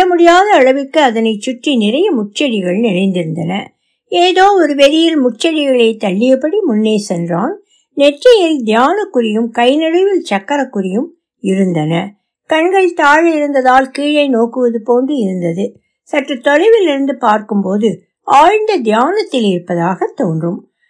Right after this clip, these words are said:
அவன் உயரத்தில் இருந்த புத்தரின் தலையில் சுருட்டை முடி அடையாளமாக செதுக்கப்பட்டிருந்தது. நத்தைகள் ஊர்வது போன்று தலைமுடியில்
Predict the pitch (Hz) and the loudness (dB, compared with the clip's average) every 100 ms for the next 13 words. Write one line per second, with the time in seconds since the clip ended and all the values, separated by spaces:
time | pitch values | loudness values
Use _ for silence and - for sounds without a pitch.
0 | _ - 226 240 226 254 403 466 392 330 | _ 0 4 4 4 2 2 0 2 2
1 | 269 254 254 233 202 196 254 247 233 202 | 4 2 2 0 -2 0 2 2 -2 -4
2 | 175 190 330 - _ _ _ - 349 466 | -4 -4 -6 -10 _ _ _ 0 2 2
3 | 494 392 262 208 220 - 180 196 233 262 | 2 0 0 0 0 -2 -2 0 4 4
4 | 277 269 320 466 - 214 220 220 208 180 | 4 0 0 -2 -4 -6 -4 -6 -6 -6
5 | 185 175 165 170 185 - _ _ _ 269 | -6 -4 -4 -4 -6 -8 _ _ _ -2
6 | 277 277 539 494 381 302 262 277 262 226 | -2 2 2 4 2 2 0 0 0 0
7 | 208 240 277 302 214 190 226 226 254 359 | 2 2 0 -2 -2 0 0 0 -2 -6
8 | - | -8